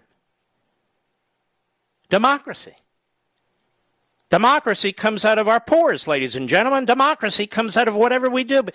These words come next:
because we're Americans. And yet, three paragraphs later, we're systemically racist.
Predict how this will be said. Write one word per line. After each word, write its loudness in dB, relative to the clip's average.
because 0
we're 4
Americans. -2
And -2
yet, 0
three -2
paragraphs 0
later, 0
we're 0
systemically -2
racist. -4